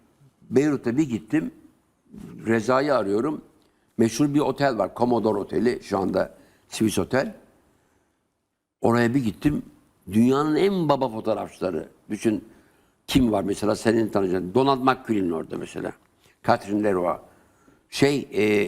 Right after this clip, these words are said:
Eddie, Eddie Adams. Meşhur. O Viet Cong'u çeken adam. Hepsi orada. Otele sordum resepsiyonda oda var mı? Yok dediler. "E, kaç para?" dedim. "Yedi yüz dolardan başlıyor." dediler. Ulan benim cebimde beş yüz dolar var.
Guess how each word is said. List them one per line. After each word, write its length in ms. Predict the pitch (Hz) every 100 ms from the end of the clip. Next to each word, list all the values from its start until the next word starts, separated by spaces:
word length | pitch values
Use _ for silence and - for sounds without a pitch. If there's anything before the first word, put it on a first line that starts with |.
| 127
Eddie, 300 | 135 127 131
Eddie 140 | 135 143
Adams. 540 | 151 139 104 - - - -
Meşhur. 480 | - 120 - 160 - - - - _
O 140 | - 104
Viet 240 | 127 -
Cong'u 260 | 127 120 127
çeken 280 | 123 131
adam. 300 | 135 127 117
Hepsi 260 | 131 175 220
orada. 320 | 196 131 101 - _ _ _ - _ _ _ _ _
Otele 360 | - 113 139 151
sordum 400 | 143 147 151 151
resepsiyonda 560 | 131 131 127 127 123 123
oda 240 | 127 135
var 160 | 131 127
mı? 160 | 147
Yok 240 | 156 135 117
dediler. 440 | 110 104 151 - -
"E, 140 | -
kaç 240 | - 175
para?" 180 | - 120
dedim. 280 | 123 175 254 - _ _ _ _ -
"Yedi 180 | 151 160
yüz 140 | 127
dolardan 460 | 120 113 113 107 101
başlıyor." 340 | 98 - 92
dediler. 240 | 98 117
Ulan 240 | 143 131 120
benim 140 | 127
cebimde 320 | 120 120 135
beş 160 | 139 131
yüz 120 | 131
dolar 240 | 127 131 127
var. 180 | 87